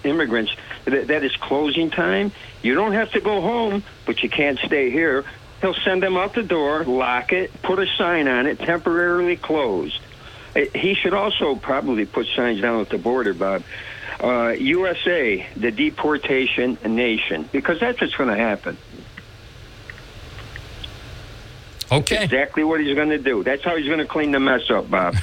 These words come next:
Speaker 2: <laughs> Oh, my goodness. Well, we'll see what happens. I, I will admit, it's getting very interesting. It's nine seventeen. This is Bob Joseph, Snow Radio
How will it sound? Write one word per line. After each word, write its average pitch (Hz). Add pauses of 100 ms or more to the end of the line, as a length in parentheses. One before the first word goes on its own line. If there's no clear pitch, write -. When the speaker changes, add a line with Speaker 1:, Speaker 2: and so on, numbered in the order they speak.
(120)
Speaker 2:
<laughs> - (720)
Oh, 113
my 87
goodness. 90
Well, 233
we'll 120
see 147
what 131
happens. 117
I, 101 (200)
I 95
will 123
admit, 113 (1080)
it's -
getting 117
very 123 (200)
interesting. 82 (400)
It's -
nine 190
seventeen. 160
This 113
is 127
Bob 113
Joseph, 143
Snow 175
Radio 80